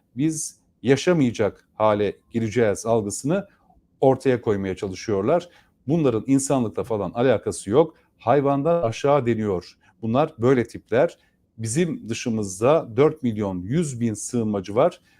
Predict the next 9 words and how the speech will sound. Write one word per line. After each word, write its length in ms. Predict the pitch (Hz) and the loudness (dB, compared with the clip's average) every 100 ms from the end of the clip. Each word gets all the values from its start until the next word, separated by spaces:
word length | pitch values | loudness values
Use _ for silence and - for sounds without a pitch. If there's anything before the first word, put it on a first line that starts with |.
| _ _ - | _ _ -4
Burada 540 | 131 185 123 101 76 | 4 6 6 2 0
meseleleri 640 | - 113 - 135 127 135 147 107 | -4 -4 -2 0 2 2 0 0
yalan 280 | 110 170 | 4 4
üzerinden 800 | 190 131 131 123 117 117 131 101 - _ _ - | 2 2 2 2 2 2 2 0 -10 _ _ -6
değerlendirip 720 | 107 123 117 113 110 190 196 _ _ | 0 2 2 -2 0 -2 -2 _ _
insanları 640 | - 143 - 123 104 98 104 | -2 -2 0 -2 -2 -4 -4
birbirine 580 | 131 123 120 135 185 180 _ _ _ _ _ | -2 0 0 2 0 -2 _ _ _ _ _
kırdırmaya 680 | - 139 135 143 139 151 | 0 0 2 0 2 2
yönelik 580 | 165 135 117 127 196 - | 2 2 0 0 -4 -8